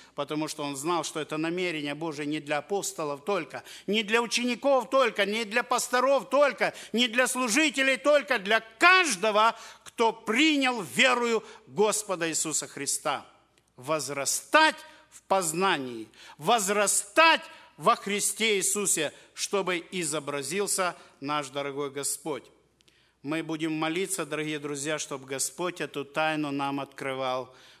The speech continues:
потому что в Бога в намерении нет прятать эту тайну, чтобы мы не знали, чтобы эта тайна оставалась сокрытой. Божье намерение, чтобы эта тайна раскрылась, чтобы эта тайна проявилась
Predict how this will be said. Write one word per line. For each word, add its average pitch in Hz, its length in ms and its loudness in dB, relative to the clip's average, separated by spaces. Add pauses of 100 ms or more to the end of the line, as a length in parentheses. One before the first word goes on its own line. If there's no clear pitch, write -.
потому 139 360 -6
что 139 240 -10
в 127 80 -14
Бога 151 600 -4
в 131 40 -16
намерении 147 680 -2
нет 151 400 -2 (340)
прятать 175 520 0
эту 165 240 -4
тайну, 175 440 0
чтобы 160 320 -4
мы 160 100 -2
не 156 160 -2
знали, 160 380 0
чтобы 156 240 -8
эта 160 160 -6
тайна 175 380 0
оставалась 170 480 -2
сокрытой. 185 500 -4 (340)
Божье 233 480 4
намерение, 247 540 2
чтобы 208 260 0
эта 208 160 0
тайна 190 420 2
раскрылась, 160 720 -4 (320)
чтобы 147 300 -6
эта 139 180 -4
тайна 180 460 0
проявилась 147 1120 -2